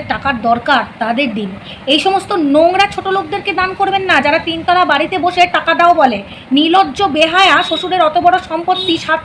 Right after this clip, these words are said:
কুলে কেউ নেই, এক কাঠা জমি বেচলে কি ট্রিটমেন্ট হতো না? বেহায়ার শ্বশুরবাড়ি কাকে দেবে সম্পত্তিগুলো? বেহায়া যেই সবার টাকা লুটে এত সম্পত্তি করছে, কে ভোগ করবে? কেউ তো নেই, শেরু ভোগ করবে,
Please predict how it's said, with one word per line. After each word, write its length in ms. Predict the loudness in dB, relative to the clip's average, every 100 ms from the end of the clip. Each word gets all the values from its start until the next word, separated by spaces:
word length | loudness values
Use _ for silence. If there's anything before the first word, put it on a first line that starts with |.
| -2
কুলে 160 | -2
কেউ 200 | -2 -2
নেই, 220 | 0 0 -2 -10 -4
এক 180 | -4 -2
কাঠা 160 | -2
জমি 280 | -2 -2 -4
বেচলে 280 | -4 -2 -4
কি 100 | -6
ট্রিটমেন্ট 420 | -8 -6 -4 -4
হতো 180 | -4 -2
না? 160 | -2 -2 -8 -20 -20 -2
বেহায়ার 480 | 2 2 4 2 0 -2 -12 -8
শ্বশুরবাড়ি 480 | -6 -4 0 4 4
কাকে 280 | 2 -2 -2
দেবে 360 | -2 0 0
সম্পত্তিগুলো? 640 | 0 -4 -6 -8 -6 -2 -2
বেহায়া 380 | 0 0 2 2
যেই 280 | 0 -4 -6 -12 -2
সবার 180 | 2 2 2
টাকা 260 | -2 2
লুটে 540 | 2 2 2 4 4 2 -10 -18 -12 -4
এত 180 | 0
সম্পত্তি 600 | -2 -2 -6 -2 -4 -4
করছে, 360 | -2 -2 -2 -6
কে 220 | 2 2
ভোগ 180 | 2 -2 0
করবে? 500 | 0 4 4 4 0 -8 -2
কেউ 220 | 0 0
তো 80 | 0
নেই, 340 | 2 4 4
শেরু 300 | 0 -2 -2
ভোগ 160 | 0 -2 0
করবে, 460 | -2 4 4 2